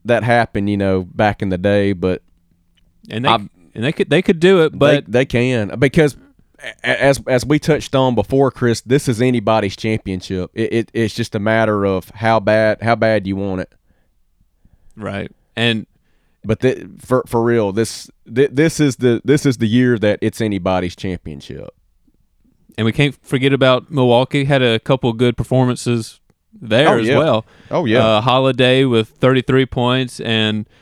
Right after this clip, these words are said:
Speaker 2: oh gosh, you're gonna have to help me here with the
Speaker 1: Talking about
Speaker 2: pronunciation.
Speaker 1: Giannis Antetokounmpo?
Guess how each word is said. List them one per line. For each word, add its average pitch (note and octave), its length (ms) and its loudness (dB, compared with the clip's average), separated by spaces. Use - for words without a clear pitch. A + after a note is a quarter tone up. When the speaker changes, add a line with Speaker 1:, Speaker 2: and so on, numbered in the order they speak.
Speaker 2:
oh A2 120 -4
gosh, G#2 200 -2
you're A2 120 -6
gonna G#2+ 100 0
have G#2+ 120 -2
to G#2+ 80 -8
help A2+ 180 0
me G#2 80 -6
here A2 140 2
with G#2 100 0
the G#2+ 80 -6
Speaker 1:
Talking A2 400 0
about G#2 260 2
Speaker 2:
pronunciation. G#2+ 100 -2
Speaker 1:
Giannis A2+ 500 0
Antetokounmpo? A2+ 760 0